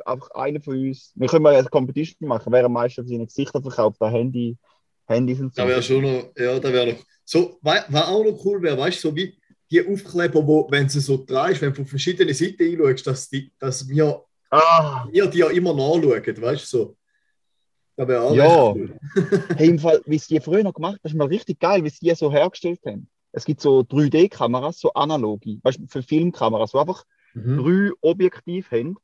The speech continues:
Speaker 1: und dann einfach den Film, den du durchziehst, einfach an drei Orten so belichtet. Und nachher, weil du drei Linsen hast, oder vier, je nachdem, es gibt verschiedene Modelle,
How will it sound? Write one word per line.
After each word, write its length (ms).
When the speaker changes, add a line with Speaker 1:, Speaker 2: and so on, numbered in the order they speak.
Speaker 1:
und 140
dann 100
einfach 240
den 100
Film, 360
den 100
du 120
durchziehst, 540
einfach 200
an 120
drei 280
Orten 500
so 100
belichtet. 400
Und 120
nachher, 180
weil 180
du 120
drei 120
Linsen 420
hast, 320
oder 180
vier, 260
je 140
nachdem, 280
es 80
gibt 140
verschiedene 260
Modelle, 300